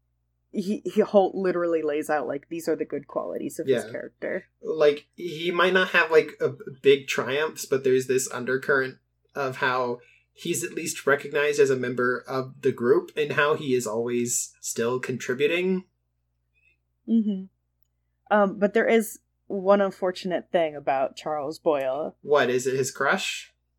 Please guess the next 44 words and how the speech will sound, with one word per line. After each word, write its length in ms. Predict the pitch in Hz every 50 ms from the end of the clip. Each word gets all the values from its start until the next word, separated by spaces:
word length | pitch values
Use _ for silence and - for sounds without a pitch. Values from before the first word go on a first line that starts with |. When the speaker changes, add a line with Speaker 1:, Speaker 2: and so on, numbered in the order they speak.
| _ _ _ _ _ _ _ _ _ _ _ _ _
Speaker 1:
His 200 | _ 190 170 -
crush 300 | - - 208 185 185 - 202
on 140 | 190 185
Rosa. 540 | 180 160 147 143 139 131 - 131 135 147 160 _ _ _ _ _ _ _
Speaker 2:
Uh, 640 | 147 143 143 143 143 143 143 143 143 147 147 151 151 - _ _
yeah, 440 | 226 240 285 185 107 92 104 113 135 147 151 170
okay, 360 | 190 - 160 127 120 135 143 -
talk 320 | - 196 196 196 - _
to 120 | - 208 202
me 120 | 196 190 190
about 320 | 185 - 156 147 143 -
that. 220 | 120 107 - - - _ _ - _ _ _ _ _ _ _ _ _ _ _ _ _ _ _ _ _ _ _ _ _ _ _ _ _ _ _ -
Speaker 1:
I 80 | 277
don't 180 | 302 349 339 311
think 160 | 294 240 220
it's 140 | 208 - -
unfortunate 520 | 180 170 - 160 156 156 - 190 170 160 -
that 100 | 156 147
he 100 | 139 151
has 220 | 151 147 165 160
a 60 | 175
crush. 520 | - - 190 190 190 - - - - - _ _ _ _ _ _ _
I 120 | - 233 226
just 180 | 226 220 -
think 160 | - 202 196 -
it's 160 | 175 - 170
unfortunate 840 | 165 170 175 160 - _ - - 175 160 - - 175 160 151 - -
that 120 | 151 151
he 100 | 147 147
has 200 | 151 165 160 151
a 40 | 156
crush 280 | - - 147 139 - -
on 180 | 143 147 139
Rosa. 540 | 131 131 127 175 - - - - - 233 - _
<laughs> 40 | -
Speaker 2:
I 100 | 165 180
mean, 420 | 196 202 202 190 185 185 180 170 - - _ _ _ -
I 120 | 165 180 165
would 140 | 156 139
have 120 | 139 127 117
a 40 | -
crush 260 | - 135 120 - 131
on 100 | 117 117
Rosa 460 | 107 98 101 101 - 120 110 110 113